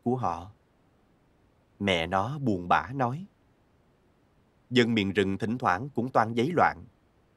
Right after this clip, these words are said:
Người Anh phải đưa quân tới vãn hồi trật tự. Nhưng đó là một trận chiến không cân sức mà những người đồng tộc của P K luôn luôn thất bại.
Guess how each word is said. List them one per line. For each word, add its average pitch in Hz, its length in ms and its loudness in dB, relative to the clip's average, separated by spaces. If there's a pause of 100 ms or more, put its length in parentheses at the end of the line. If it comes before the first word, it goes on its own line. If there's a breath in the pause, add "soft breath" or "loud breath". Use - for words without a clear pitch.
(140)
Người 131 180 4
Anh 165 200 2
phải 147 160 0
đưa 160 140 0
quân 151 280 0
tới 175 300 0
vãn 113 200 4
hồi 110 260 2
trật - 160 -4
tự. 85 240 0 (720)
Nhưng 110 200 2
đó 110 160 6
là 95 240 4
một 92 220 -4
trận 95 180 -2
chiến 139 300 -2
không 117 260 -4
cân 104 200 0
sức 233 240 0 (420)
mà 127 120 4
những 143 240 0
người 131 200 4
đồng 117 280 2
tộc 104 280 2
của 143 80 0
P 139 80 -4 (160)
K 143 60 0 (480)
luôn 110 240 2
luôn 110 260 2
thất - 160 -10
bại. 78 280 0